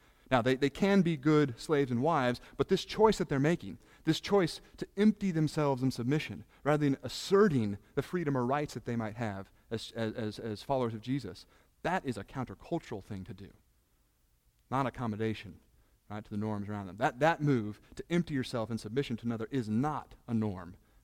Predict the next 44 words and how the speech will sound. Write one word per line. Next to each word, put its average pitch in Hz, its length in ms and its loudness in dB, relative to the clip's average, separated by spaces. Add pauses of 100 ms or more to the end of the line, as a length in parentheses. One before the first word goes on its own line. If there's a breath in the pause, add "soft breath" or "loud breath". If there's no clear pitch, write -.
right, 104 120 -8
by 104 80 -10
the 101 80 -10
society. 98 340 -14
That 127 200 -2
is 120 100 -4
something 107 400 -6
different. 117 320 0
There, 147 160 6
that, 151 300 0
that 156 160 2
is 120 80 -4
a 110 80 -4
holy 165 640 2 (200 loud breath)
nonconform-, 147 800 0
nonconformity 139 840 0 (220 loud breath)
toward 139 140 -2
the 123 40 -4
world 123 220 0
around 127 320 2
them. 92 180 -6 (120 soft breath)
And 135 100 0
it's 120 100 -4
a 165 40 -6
kind 175 400 -2
of 135 100 4
holy 139 560 0
nonconformity 135 840 0 (160 loud breath)
that 120 80 -2
has 113 140 -4
the - 80 -12
power 160 560 -2 (240 loud breath)
to 131 100 -4
silence 156 640 -2
accusers 120 580 -4 (220 loud breath)
and 131 120 0
possibly 135 440 -6
even 120 320 -2 (140)
convert 117 320 -2
their 107 120 -8
household. 104 460 -8
So - 140 -10
I 185 160 4
think 127 340 -2